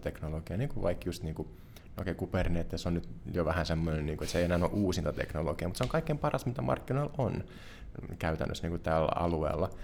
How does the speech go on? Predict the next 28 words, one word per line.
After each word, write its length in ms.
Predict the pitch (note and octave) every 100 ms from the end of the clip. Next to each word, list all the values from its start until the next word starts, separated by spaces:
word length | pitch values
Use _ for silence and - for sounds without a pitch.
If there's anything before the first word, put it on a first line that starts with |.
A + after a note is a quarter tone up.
| - - -
Niin 320 | F#2+ E2+ - - - - - - G#2+
miksi 640 | A#2 A2+ - - E2+ - - -
heidän 240 | F2 E2+
pitäisi 320 | E2 G#2 F#2
käyttää 320 | E2+ E2 - -
Kubernetesta 800 | - D2 D#2+ D2+ - F2+ -
esimerkiksi, 480 | - D2 D2 - -
ja 40 | A#2
perustellaan 560 | A2 G#2 - F2 E2+
se 80 | E2
asiakkaille 500 | E2+ D#2+ D#2 E2 D#2+
ja 40 |
saadaan 280 | D2+ E2+ D#2+
sitä 260 | E2+ D#2+ D#2
kautta 280 | E2 D#2 -
heidät 260 | E2 D2 F2
innostumaan 540 | E2 E2 - D2 E2
kanssa 300 | F2+ E2 -
siitä 240 | C#2 C#2 -
ja 80 | - - - - -
toimitettua 480 | G2 F2 E2 -
mahtavia 440 | F2+ G2 - E2 E2
projekteja, 500 | - F#2+ E2+ - F2+
missä 180 | F#2 A#2+
ihmiset 220 | A2+ -
haluaa 300 | C3+ C3 A2
olla 120 | E2
mukana. 420 | - - - G2